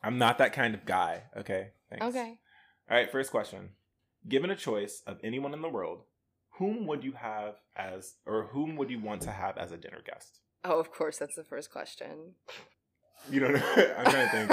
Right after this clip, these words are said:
Speaker 1: if I could have anyone. Um, it'd probably be an artist. I don't know who, though.
Speaker 2: Like a music artist?
Speaker 1: Mm-hmm.
Speaker 2: True.
Speaker 1: I want Lizzo as a dinner guest.
Speaker 2: Okay.
Speaker 1: I feel like she's fun.
Speaker 2: That would be really fun.
Speaker 1: I feel like it'd be very fun.
Speaker 2: And I feel like she would,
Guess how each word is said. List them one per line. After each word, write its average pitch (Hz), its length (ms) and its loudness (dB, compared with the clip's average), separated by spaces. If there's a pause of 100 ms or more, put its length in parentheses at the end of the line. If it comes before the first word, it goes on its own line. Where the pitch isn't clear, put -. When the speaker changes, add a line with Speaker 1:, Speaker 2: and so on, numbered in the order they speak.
Speaker 1:
if - 80 -10
I 101 160 -2
could 101 140 -10
have 101 180 -4
anyone. 98 380 -12 (760)
Um, 107 440 -6
it'd 127 120 -8
probably - 220 -4
be - 40 0
an - 80 -4
artist. - 460 -10 (120)
I 107 60 -18
don't 107 100 -12
know 98 160 -12
who, 98 120 -10 (200)
though. 98 220 -8 (160)
Speaker 2:
Like 196 120 -2
a 190 40 0
music 180 320 -4
artist? 202 400 -2
Speaker 1:
Mm-hmm. 165 180 -12 (360)
Speaker 2:
True. 147 300 -8 (680)
Speaker 1:
I - 140 6
want 415 260 2
Lizzo 127 460 0 (500)
as 123 140 -4
a 127 60 0
dinner 107 280 -6
guest. 87 400 -8 (300)
Speaker 2:
Okay. 262 340 6
Speaker 1:
I 262 80 2
feel 415 80 4
like 427 120 2
she's 311 200 -2
fun. 113 380 -2 (180)
Speaker 2:
That 208 160 8
would 208 140 6
be 180 100 2
really 143 240 0
fun. 87 400 -10
Speaker 1:
I - 60 -6
feel 302 100 -8
like 302 100 -4
it'd 175 240 -2
be 120 80 -2
very 110 260 0
fun. - 240 -8 (180)
Speaker 2:
And 214 100 0
I 226 80 0
feel 254 80 -2
like 254 160 2
she 240 140 -2
would, 196 160 0